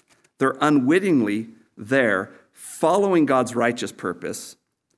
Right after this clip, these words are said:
moving westward in preparation for God's removal of themselves from the earth. And yet he allows these evil spirits to do his work for him. Interesting.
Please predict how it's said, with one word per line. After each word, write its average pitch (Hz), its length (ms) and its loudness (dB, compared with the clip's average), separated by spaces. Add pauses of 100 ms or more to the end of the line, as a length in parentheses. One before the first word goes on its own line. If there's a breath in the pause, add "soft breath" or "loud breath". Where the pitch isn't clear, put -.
(220)
moving 170 560 2
westward 127 640 -2
in 131 160 2
preparation 147 840 0
for 117 100 -6
God's 127 340 -2
removal 135 540 2
of 120 140 -4
themselves 120 580 -6
from 120 200 -8
the 135 140 -8
earth. - 300 -14 (1800)
And 131 160 4
yet 131 120 2
he 139 80 0
allows 131 300 2
these 123 220 0
evil 127 220 -2
spirits 123 440 -2
to - 100 -16
do 110 160 -2
his 107 120 -6
work 107 180 -8
for 147 200 -6
him. 101 260 -6
Interesting. - 520 -10